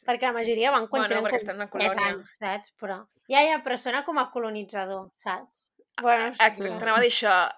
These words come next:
Speaker 2: crec que associem els colonos a, mm,
Speaker 1: Sí,
Speaker 2: van
Speaker 1: total.
Speaker 2: massacrar a civilitzacions senceres.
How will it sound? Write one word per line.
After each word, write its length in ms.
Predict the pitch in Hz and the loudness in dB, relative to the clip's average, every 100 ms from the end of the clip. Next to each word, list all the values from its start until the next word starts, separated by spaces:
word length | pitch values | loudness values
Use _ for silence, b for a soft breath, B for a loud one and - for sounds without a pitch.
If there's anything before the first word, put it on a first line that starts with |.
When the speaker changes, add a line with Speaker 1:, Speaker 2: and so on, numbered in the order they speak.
| _ | _
Speaker 2:
crec 160 | 220 214 | -4 4
que 60 | 233 | 8
associem 680 | 233 233 240 - 220 214 | 8 6 -6 -2 0 2
els 220 | 233 226 | 0 0
colonos 680 | - 220 208 208 214 226 208 | -2 0 2 2 0 -4 0
a, 420 | 202 185 180 175 175 | 2 2 0 -4 -6
mm, 400 | 185 180 175 170 | -16 -18 -18 -18
Speaker 1:
Sí, 140 | - 175 | -6 0
Speaker 2:
van 220 | 175 180 | 0 0
Speaker 1:
total. 120 | 190 | -6
Speaker 2:
massacrar 760 | 196 190 185 180 165 160 165 170 b b b - | -4 -4 -4 -4 -4 -2 -6 -8 b b b -10
a 100 | 202 | -8
civilitzacions 640 | 202 190 185 190 214 214 | -4 -4 -4 -2 -2 -2
senceres. 680 | 226 202 202 202 196 233 - | -6 -4 0 4 4 4 0